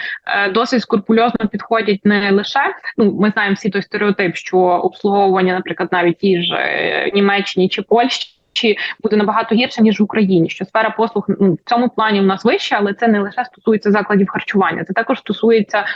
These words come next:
е, іншої сфери послуг. І, наприклад, в мене клієнти, які перебазувалися, це, е, сфера логістики, це послуги дизайну, це послуги по брендингу, це послуги будівництва, тобто будівельна компанія, школа психології.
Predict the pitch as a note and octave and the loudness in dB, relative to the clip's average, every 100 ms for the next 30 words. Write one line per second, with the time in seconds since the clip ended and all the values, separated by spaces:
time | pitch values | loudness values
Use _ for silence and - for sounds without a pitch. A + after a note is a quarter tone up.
0 | - - - G3+ G3 G3 A#3+ A#3+ A#3 G#3+ | -12 -16 -6 0 0 0 2 0 2 0
1 | G3 - G#3 G3+ - B3+ G4 D4 - - | 0 0 -2 0 0 0 2 -2 -2 0
2 | A3 G#3+ - - - G#3+ - A3+ A3+ G3 | 2 2 -2 -8 -4 -2 0 0 0 -2
3 | - A3 A#3+ A3+ G#3+ G#3 A#3+ C#4+ A#3+ A3 | 0 0 0 0 2 2 2 0 0 2
4 | F#3+ F#3+ F#3+ G#3+ G#3 F#3+ G3 F#3+ G3 G#3 | 2 0 -2 -6 -2 0 0 0 0 2
5 | G3+ G3 F3+ - F#3+ F3+ - - _ - | 0 -2 -8 -2 0 0 -2 -12 _ -4
6 | F#3+ F#3 - G3+ F#3+ G#3 A#3+ G#3+ G3+ - | -4 -4 -4 -2 2 0 2 0 -2 -4
7 | G#3 - G3+ G3+ F#3+ - F#3+ F#3 F3+ G3+ | -4 0 2 2 0 -2 -2 -2 -2 -4
8 | - F#3+ G3 F#3+ G#3 G3 F#3 F#3 F#3+ F#3 | -2 0 2 4 2 2 2 2 2 -2
9 | - F#3+ F#3+ - G#3 - G#3+ G3+ F#3+ - | -2 -2 -2 -2 -4 -2 -2 0 0 2
10 | G3 G3 E3+ F#3 F#3+ F#3+ F#3+ F#3+ - - | 4 4 0 0 2 2 2 -2 -8 -6
11 | G#3 G#3 A3+ G#3 G3+ F3 - F#3 G3 G#3+ | -4 -2 0 2 2 0 0 2 4 4
12 | G#3 F3+ - - - - F#3 G3 G3 F#3+ | 4 2 -4 -8 -6 -2 2 4 2 2
13 | F#3+ F#3+ F#3+ F3 F3+ F3 - - - A3+ | 0 0 0 0 0 0 0 -4 0 0
14 | A#3 - A3+ A3 G3 F#3 F3+ | 0 -4 -2 0 2 2 0